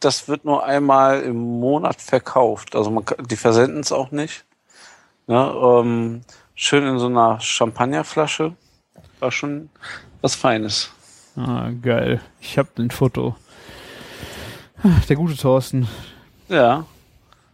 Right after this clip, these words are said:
Speaker 1: War für ein gutes Bier, ähm, zu haben anscheinend.
Speaker 2: <laughs>
Speaker 1: Kann ruhig gerne auf, äh, einfach so mal schnell auftauchen.
Speaker 2: Aber hallo. Ich find
Speaker 1: War
Speaker 2: auch
Speaker 1: auch,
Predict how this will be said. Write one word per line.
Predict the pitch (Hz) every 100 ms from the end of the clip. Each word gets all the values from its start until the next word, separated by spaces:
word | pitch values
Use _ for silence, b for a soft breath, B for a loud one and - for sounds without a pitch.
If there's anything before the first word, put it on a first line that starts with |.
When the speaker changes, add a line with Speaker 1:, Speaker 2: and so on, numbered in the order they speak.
| _
Speaker 1:
War | 131 127
für | 147
ein | 131
gutes | 143 -
Bier, | - 151 143 -
ähm, | 131 131 127
zu | - 135
haben | 147 123 117
anscheinend. | 110 104 - 113 113 107 -
Speaker 2:
<laughs> | _ _ - 139 120 117 110 104 - - - - 123 - - - _ _ _ _ _ _ _ _ _ - B B B B B _ _ -
Speaker 1:
Kann | - 123
ruhig | 131 143 160 -
gerne | 165 185 123
auf, | 82 104 - -
äh, | 135
einfach | 127 123 117
so | 113 123
mal | 113 113
schnell | - 110
auftauchen. | - 107 - - - 123 143 - _ _ _
Speaker 2:
Aber | 123 117 117
hallo. | 123 139 110 113 _ _ _ _
Ich | 117
find | 117
Speaker 1:
War | 127 151
Speaker 2:
auch | 160
Speaker 1:
auch, | 160